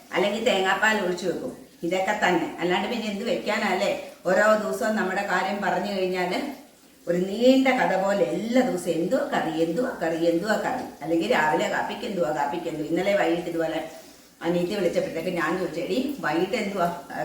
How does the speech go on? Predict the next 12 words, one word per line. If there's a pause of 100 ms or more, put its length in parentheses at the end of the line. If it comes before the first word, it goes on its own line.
കഴിക്കാനായിട്ട്?"
"എനിക്ക്
എൻ്റെ
അജി
ഒന്നും
പറയണ്ടടി,
എന്നാ (120)
ഉണ്ടാക്കാനാ,
എന്നാ
ഉണ്ടാക്കാനാന്നും"
പറഞ്ഞ
അവള്.